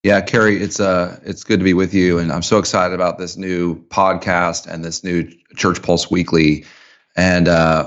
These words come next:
what we've been working on here at Barna for the last six months has been, uh, a technology to try to help church leaders understand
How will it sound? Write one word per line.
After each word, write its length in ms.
what 500
we've 140
been 160
working 300
on 180
here 200
at 120
Barna 340
for 140
the 80
last 520
six 320
months 580
has 280
been, 520
uh, 300
a 40
technology 880
to 240
try 200
to 40
help 300
church 260
leaders 320
understand 880